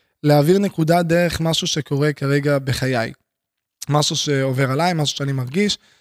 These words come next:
משהו שמתנהל בחיים האישיים שלי. ואני אשתף, התחלתי לשתף את זה בפרק הקודם, עכשיו אמרתי לכם, "אני לא יודע, אני אשתף אתכם, אני אשתף,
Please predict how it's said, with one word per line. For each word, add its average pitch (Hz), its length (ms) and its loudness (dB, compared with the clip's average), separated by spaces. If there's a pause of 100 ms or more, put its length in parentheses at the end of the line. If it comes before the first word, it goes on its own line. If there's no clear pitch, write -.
(540)
משהו 190 320 2
שמתנהל 160 680 0
בחיים 143 340 -2
האישיים 131 280 -4
שלי. 127 200 -6
ואני 165 120 -4
אשתף, 196 260 -4
התחלתי 185 160 0
לשתף 185 260 -4
את 190 60 -4
זה 170 80 -2
בפרק 160 260 -2
הקודם, 156 280 -2
עכשיו 165 260 -4
אמרתי 160 200 -2
לכם, 165 160 -6
"אני 175 140 -6
לא 233 60 -4
יודע, 226 160 -2
אני 208 80 -4
אשתף 185 260 -4
אתכם, 185 140 -6
אני 175 80 -4
אשתף, 180 100 -8